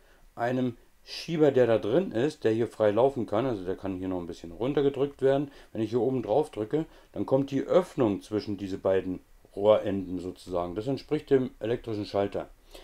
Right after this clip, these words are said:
Gleich nochmal dazu auch, der Widerstand ist eigentlich auch nichts anderes als eine verengte Stelle, wenn wir das Wassermodell für den elektrischen Strom wählen. Lässt sich aber vieles damit erklären. Das wäre das Schaltzeichen des Widerstandes, das wäre da eben das Schaltzeichen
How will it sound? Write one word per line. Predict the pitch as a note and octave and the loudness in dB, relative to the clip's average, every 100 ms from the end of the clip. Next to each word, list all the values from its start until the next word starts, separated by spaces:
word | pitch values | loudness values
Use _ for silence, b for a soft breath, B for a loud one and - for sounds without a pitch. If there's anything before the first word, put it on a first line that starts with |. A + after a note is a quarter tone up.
| B B | B B
Gleich | - B2+ C#3 | 2 4 4
nochmal | C#3 B2+ B2+ C3 | 2 2 2 4
dazu | B2+ - A2 | 2 2 0
auch, | G#2+ A2 B B - | 0 0 B B 0
der | G2+ G2+ | 0 2
Widerstand | F3+ D3+ - A2 A2 | 0 0 2 0 0
ist | F#2+ | -4
eigentlich | F#2+ A2+ A2 | -4 -2 -2
auch | A2 | -2
nichts | C3+ B2 | -2 -6
anderes | - A#2 B2+ G#2 | -4 -2 -2 -2
als | G#2 G#2+ | -4 -4
eine | G2+ | -4
verengte | G2+ A2+ G#2+ | -2 -2 -4
Stelle, | G2+ G#2+ C3 C3 B B B | -2 2 4 2 B B B
wenn | G#2 A#2+ | -2 0
wir | D3+ | 2
das | E3+ B2+ | 2 4
Wassermodell | D3 D3+ C#3 A2+ F#2+ F#2 F2 - - | 2 4 0 0 0 -2 -2 -8 -6
für | A2 | -2
den | A2 A#2+ | 0 0
elektrischen | A2 A#2 - G#2 G#2+ | -2 -4 -6 -8 -8
Strom | - G2+ G#2+ G2 | -2 2 2 2
wählen. | E2+ E2 - _ - - - _ _ - - | -2 -4 -14 _ -20 -20 -20 _ _ -16 -4
Lässt | G#2 - | -4 -2
sich | G#2 | 0
aber | G#2+ G#2 | 2 2
vieles | G#2 G#2+ A2+ - B B | -2 -4 -4 -6 B B
damit | G2 G#2+ | -2 0
erklären. | G#2+ - G2 E2+ - B B B B | -2 0 0 0 -4 B B B B
Das | A2+ G2+ | 0 2
wäre | A#2+ B2 | 4 4
das | A#2+ A2 | 4 2
Schaltzeichen | - A#2 C#3 D3+ C#3+ | 2 2 2 0 0
des | D3 A#2+ | -2 0
Widerstandes, | C#3 C3+ - C3 C3+ B2+ | 2 2 0 0 0 -4
das | - G2+ | -8 -4
wäre | G#2 A2 G#2+ | 0 2 2
da | G#2+ | 2
eben | G#2+ G#2+ | 0 0
das | G2+ F#2+ | -2 -2
Schaltzeichen | - G2 - G#2 G#2+ G2+ A2 | -2 -2 0 2 2 0 -8